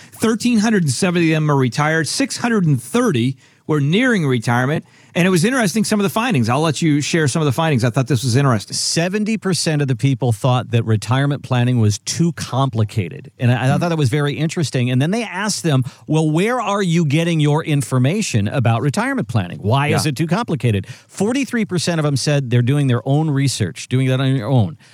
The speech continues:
Speaker 2: Thirty-nine percent said they get it from their employer.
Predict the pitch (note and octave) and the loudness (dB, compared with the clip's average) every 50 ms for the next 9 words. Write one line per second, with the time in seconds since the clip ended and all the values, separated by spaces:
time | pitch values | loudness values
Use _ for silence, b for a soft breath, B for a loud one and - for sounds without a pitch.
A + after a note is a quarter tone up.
0 | b b b - - - A3 G#3+ F#3+ D#3+ D#3 E3+ G#3+ A3+ - D3+ C3+ - - A#2+ | b b b -8 -4 -2 0 2 2 2 2 2 0 -2 -2 -2 -2 0 0 -2
1 | A#2+ A#2 A2+ - - - E3 D3 C#3 D3 C3+ E3 D#3+ E3 - - D#3+ D#3 D#3 D#3 | -2 -2 -4 -6 -4 -2 -2 0 0 0 0 0 -2 -2 -2 -2 -2 0 0 0
2 | D#3 D3+ C#3 - E3+ G3+ A#3 F3+ E2+ E2+ | 0 0 -2 -2 -2 -2 -2 -2 -4 -6